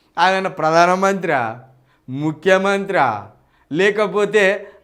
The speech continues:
కేంద్ర ఆర్థిక శాఖ మంత్రిగా ఉండి పావలా వచ్చే దగ్గర రెండు రూపాయలు పెట్టుదామని వచ్చిందా? మీ పార్టీకి సంబంధించి ఇన్ఛార్జి, మీ పార్టీకి సంబంధించిన ఇన్ఛార్జి మీ పార్టీలో ఉన్న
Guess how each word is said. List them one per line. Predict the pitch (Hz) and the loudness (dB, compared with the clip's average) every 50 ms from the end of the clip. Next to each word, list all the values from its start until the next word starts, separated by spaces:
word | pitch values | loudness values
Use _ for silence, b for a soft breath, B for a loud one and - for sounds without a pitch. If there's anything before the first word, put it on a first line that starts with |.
| _ _ _ | _ _ _
కేంద్ర | - 180 202 220 220 220 220 | -2 -2 -2 0 0 4 6
ఆర్థిక | 202 196 208 202 185 214 214 220 | 8 8 8 6 4 -4 -4 -4
శాఖ | 196 175 214 208 202 208 | -2 0 0 0 0 -2
మంత్రిగా | 214 208 208 208 196 196 208 208 214 208 | -4 -4 -4 -6 -6 -4 -2 -2 -2 -2
ఉండి | 208 208 208 208 | -2 -4 -6 -6
పావలా | 214 208 - 190 190 196 202 202 | -8 -2 2 2 4 4 4 2
వచ్చే | 202 196 196 214 | 2 0 0 -2
దగ్గర | 196 196 196 190 202 202 202 | -2 -2 -2 0 0 0 0
రెండు | 185 185 190 185 190 | 0 0 -2 -2 -4
రూపాయలు | 196 190 208 202 202 202 | -2 2 4 4 4 4
పెట్టుదామని | 202 196 - 180 202 196 196 196 196 196 | 2 0 2 4 4 6 6 4 2 0
వచ్చిందా? | 190 - - 190 185 165 143 123 110 101 95 - - _ _ _ _ _ _ _ _ _ | 0 -4 -4 -6 -6 -2 -2 -2 -2 -2 -4 -10 -20 _ _ _ _ _ _ _ _ _
మీ | 123 135 160 180 214 269 311 330 339 | -10 -6 -4 -2 0 0 0 0 -2
పార్టీకి | 330 - - 226 208 226 262 262 240 - 311 262 302 302 | -4 0 2 6 8 8 8 6 2 -4 -6 -4 -4 0
సంబంధించి | 233 311 294 269 269 277 269 254 240 247 233 208 226 285 294 | 0 0 0 2 2 0 0 0 -2 -6 -6 -6 -6 -6 -4
ఇన్ఛార్జి, | 262 233 180 165 214 190 180 160 131 123 120 110 107 113 - _ _ _ _ _ _ _ _ _ _ _ | -4 -4 -2 2 4 4 4 2 0 -8 -10 -10 -12 -14 -20 _ _ _ _ _ _ _ _ _ _ _
మీ | 151 165 196 247 294 | -6 -4 -2 -2 -2
పార్టీకి | 233 240 294 294 294 294 302 269 285 | 0 4 6 6 6 4 2 -4 -4
సంబంధించిన | 269 240 294 285 269 285 285 277 277 285 233 285 277 | 2 2 2 2 2 0 -2 0 -2 -6 -6 -6 -6
ఇన్ఛార్జి | 285 277 233 - 285 277 269 233 285 | -6 -6 -2 2 2 2 2 2 -2
మీ | 277 247 254 269 | -4 -4 -2 -4
పార్టీలో | 285 - - 285 285 285 285 285 285 277 277 285 285 | -4 2 6 6 6 6 6 0 4 6 8 8 8
ఉన్న | 277 277 277 285 277 269 262 | 6 4 6 6 6 6 4